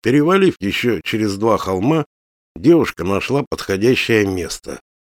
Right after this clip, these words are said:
Островки жиденьких кустиков, каменистое русло пересохшего ручья с цепочкой луж, жёсткая, редкая трава и песок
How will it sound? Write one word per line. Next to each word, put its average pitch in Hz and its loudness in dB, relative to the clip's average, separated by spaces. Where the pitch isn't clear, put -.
Островки 139 -2
жиденьких 101 -2
кустиков, 120 -2
каменистое 104 2
русло 90 -4
пересохшего 92 -4
ручья 117 -2
с - -16
цепочкой 120 0
луж, 120 -2
жёсткая, 87 0
редкая 95 0
трава 95 0
и 160 -2
песок 98 -2